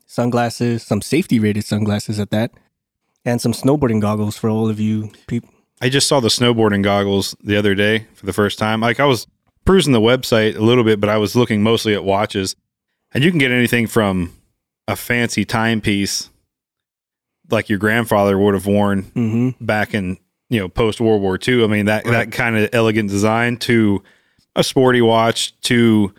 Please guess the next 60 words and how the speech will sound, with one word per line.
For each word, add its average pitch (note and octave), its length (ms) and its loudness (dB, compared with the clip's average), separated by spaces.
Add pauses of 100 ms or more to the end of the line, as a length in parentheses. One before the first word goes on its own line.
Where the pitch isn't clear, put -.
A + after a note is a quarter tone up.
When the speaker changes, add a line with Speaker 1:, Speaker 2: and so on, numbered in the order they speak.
(460)
Speaker 2:
to G2 120 -8
anything G#2 320 -4
really. G2+ 260 0
I G2 40 -4
mean, F#2+ 220 -4
whatever, G#2+ 260 0
whatever C3 300 2
your A#2 100 4
lifestyle B2 520 2
is, B2+ 240 2
th-, G#2+ 200 2
there's G#2+ 180 2
a G2 40 0
watch G2+ 240 0
for A#2+ 160 2
it, A2 80 -4
and B2 100 -2
you C3 60 0
can G#2+ 140 -8
customize G2 600 -2
'em, A#2 160 -4 (120)
which G#2+ 140 -6
is G2+ 120 -8
Speaker 1:
Mm. - 40 -10
Speaker 2:
kinda F#2+ 180 -6
neat. F#2+ 260 -6
Speaker 1:
Yeah. B2 240 -2 (340)
Speaker 2:
Saw A2+ 200 -2
the A2 60 2
one A2 120 2
where G#2+ 100 2
they G#2 80 2
can G2+ 120 -6
put A2 140 -2
the G#2+ 80 -2
American G2+ 340 -2
flag G#2 380 -2
in G2+ 100 -4
the, F#2+ 160 -6
uh, F2 120 -8
face A2 320 -2
of B2 120 0
it. C3 160 -2 (120)
That's G2 160 -4
Speaker 1:
Yep. A2+ 80 0
Speaker 2:
kinda G2 180 -6
cool. G2+ 300 -6 (500)
Or B2 120 2
even A#2 200 -2
on G#2+ 100 -2
the F#2 80 -8
band. G#2+ 480 -4 (460)
But G#2+ 160 -2
then, A2 300 -2 (200)
but A2+ 160 -4
then, A2+ 280 -2
uh, G2+ 380 -4 (680)
I - 20 -2
saw G#2 240 0
the F#2+ 340 -4